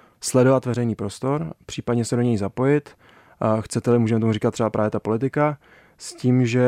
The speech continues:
eh, my to děláme skrz vzdělávací akce především. A neděláme to tak, že bychom, eh, nějakým způsobem stavěli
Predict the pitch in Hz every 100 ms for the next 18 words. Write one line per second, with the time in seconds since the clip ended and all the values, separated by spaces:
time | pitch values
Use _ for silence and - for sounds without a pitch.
0 | 123 120 - 117 117 113 117 120 127 127
1 | 123 120 - 120 110 104 113 120 - 107
2 | - 127 139 139 - 143 147 143 _ _
3 | _ _ - 107 110 110 113 113 117 113
4 | 120 117 113 123 117 107 120 110 117 117
5 | 113 107 107 104 - 113 107 117 - -
6 | 120 - 110 113